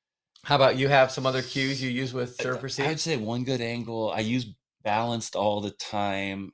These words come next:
Speaker 2: Um, I say posture up. I think that's a, like a, a-,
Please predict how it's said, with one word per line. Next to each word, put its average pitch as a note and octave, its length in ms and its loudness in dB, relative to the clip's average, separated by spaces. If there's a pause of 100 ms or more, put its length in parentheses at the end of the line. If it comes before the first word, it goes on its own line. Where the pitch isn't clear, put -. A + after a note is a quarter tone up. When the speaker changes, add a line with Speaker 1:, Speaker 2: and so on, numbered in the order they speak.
Speaker 2:
Um, F2+ 640 -4 (280)
I G#2+ 80 -8
say - 260 -4
posture G2+ 500 -6
up. E2 200 -10 (260)
I F2+ 60 -6
think G#2 280 -10
that's F#2 220 -8
a, - 100 -8 (160)
like E2+ 200 -20
a, D2 160 -10 (280)
a-, F2+ 120 -4